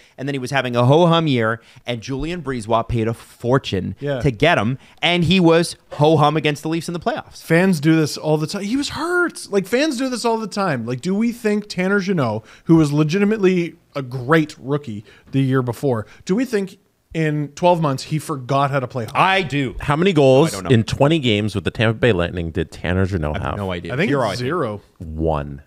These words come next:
Speaker 2: One.
Speaker 3: He had
Speaker 1: But
Speaker 3: one goal and three assists in twenty games
Speaker 2: And he
Speaker 3: with
Speaker 2: had
Speaker 3: Tampa Bay
Speaker 2: five
Speaker 3: Lightning.
Speaker 2: with the Preds.
Speaker 3: Five and nine, yeah. Five goals, nine assists. And then his,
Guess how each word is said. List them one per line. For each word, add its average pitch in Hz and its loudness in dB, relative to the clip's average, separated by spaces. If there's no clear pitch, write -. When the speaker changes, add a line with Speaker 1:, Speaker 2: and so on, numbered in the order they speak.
Speaker 2:
One. 123 -6
Speaker 3:
He 123 4
had 117 6
Speaker 1:
But 131 0
Speaker 3:
one 165 4
goal 131 6
and 101 2
three 123 -4
assists 110 -4
in 90 -6
twenty 101 -4
games 82 -8
Speaker 2:
And 139 -4
he 147 0
Speaker 3:
with 139 -2
Speaker 2:
had 95 -6
Speaker 3:
Tampa - -10
Bay - -4
Speaker 2:
five 147 2
Speaker 3:
Lightning. 131 -8
Speaker 2:
with 123 -8
the 117 -6
Preds. 107 -14
Speaker 3:
Five 98 2
and 87 0
nine, 76 -2
yeah. 71 -4
Five 80 0
goals, 78 -4
nine 76 -4
assists. 85 -8
And 107 -2
then 92 2
his, 90 0